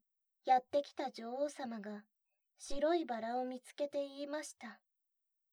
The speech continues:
「この者たちの首をちょん切れ。」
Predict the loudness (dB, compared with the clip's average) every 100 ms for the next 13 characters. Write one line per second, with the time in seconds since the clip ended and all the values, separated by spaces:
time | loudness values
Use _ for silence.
0 | _ _ _ _ _ _ _ _ _ _
1 | 2 6 8 8 6 6 4 -2 -2 -2
2 | -2 -4 4 6 6 10 8 10 8 8
3 | 6